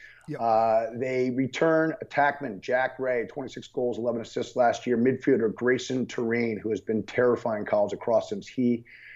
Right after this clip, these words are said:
Speaker 2: came on the scene as a freshman last year. Um, and seventeen goals, seven assists. You know, the one thing that sticks out as a challenge for this team is going to be Casey Reese,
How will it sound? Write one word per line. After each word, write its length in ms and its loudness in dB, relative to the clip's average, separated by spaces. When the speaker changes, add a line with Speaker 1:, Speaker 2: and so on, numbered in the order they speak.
Speaker 2:
came 220 4
on 160 4
the 60 0
scene 340 -2
as 120 -4
a 60 -2
freshman 440 0
last 320 -4
year. 320 4
Um, 720 2
and 720 0
seventeen 500 0
goals, 320 2
seven 220 -2
assists. 500 -4
You 60 -8
know, 60 -2
the 80 -2
one 500 2
thing 180 4
that 160 -4
sticks 340 -4
out 420 2
as 160 -6
a 80 -8
challenge 520 -2
for 720 2
this 320 2
team 520 -2
is 220 -4
going 340 -2
to 160 -2
be 640 2
Casey 440 4
Reese, 540 2